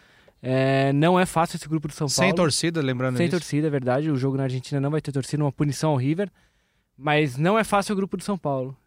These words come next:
Speaker 1: É difícil até de fazer uma previsão. É óbvio que a gente, a expectativa é de que o São Paulo se classifique,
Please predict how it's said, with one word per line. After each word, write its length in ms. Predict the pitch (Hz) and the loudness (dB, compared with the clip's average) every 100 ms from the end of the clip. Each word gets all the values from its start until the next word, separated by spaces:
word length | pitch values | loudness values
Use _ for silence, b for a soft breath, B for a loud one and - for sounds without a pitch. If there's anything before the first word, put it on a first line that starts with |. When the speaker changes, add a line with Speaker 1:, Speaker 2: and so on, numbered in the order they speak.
| _ | _
Speaker 1:
É 220 | 135 135 | -4 -2
difícil 380 | 131 131 156 160 | -2 -4 -4 -2
até 140 | 151 | -4
de 60 | 156 | -4
fazer 200 | 175 165 | -2 0
uma 120 | 170 | 0
previsão. 400 | 151 170 147 160 | 0 -2 0 2
É 40 | 170 | 4
óbvio 280 | 156 165 165 | 2 0 -4
que 120 | 160 | -2
a 20 | |
gente, 340 | 151 147 139 - _ _ _ _ _ - | -2 -2 -4 -4 _ _ _ _ _ -6
a 100 | 135 | -4
expectativa 520 | - 165 156 139 147 | 0 0 0 0 0
é 20 | 151 | -2
de 80 | |
que 40 | - | -2
o 20 | |
São 100 | 156 | -4
Paulo 180 | 135 151 | 0 -2
se 100 | - | -2
classifique, 640 | 147 143 - 143 170 - | -4 -4 -4 -4 -4 -6